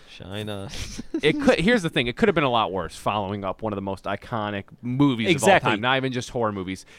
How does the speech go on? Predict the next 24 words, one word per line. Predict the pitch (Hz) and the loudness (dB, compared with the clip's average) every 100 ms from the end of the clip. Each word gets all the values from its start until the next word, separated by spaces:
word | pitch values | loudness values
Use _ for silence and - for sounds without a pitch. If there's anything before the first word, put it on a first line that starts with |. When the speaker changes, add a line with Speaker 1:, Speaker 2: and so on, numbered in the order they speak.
| - | 4
Speaker 2:
It | 143 | 6
was | 147 | 6
fine. | - 147 143 143 | 4 2 4 2
It | |
was, | 135 123 110 - | 2 2 -2 -6
it | - | -4
was | 135 | -4
decently | 95 156 175 - 175 | -2 -6 -4 -4 -2
entertaining. | 160 151 - 143 143 139 139 120 - _ - | 0 -2 -4 -4 -4 -4 -6 -10 -20 _ -4
I | 117 131 | 0 2
was | 120 104 | 0 -2
watching | 98 113 120 - 151 143 | 0 4 4 2 -6 -4
it, | 143 117 | -4 -4
wasn't | 113 123 139 117 | -4 -4 -4 -2
dozing | 131 135 127 | -2 -2 -2
off, | 117 117 | -2 0
wasn't | 110 123 131 131 | 0 -2 -4 -6
checking | 123 - 127 | -8 -6 -8
my | 117 | -10
clock | - 117 110 104 110 | -6 -2 -2 -2 -6
or | |
anything | 107 107 110 101 | -6 -8 -10 -10
like | 92 | -8
that. | 113 110 - | -4 -2 -4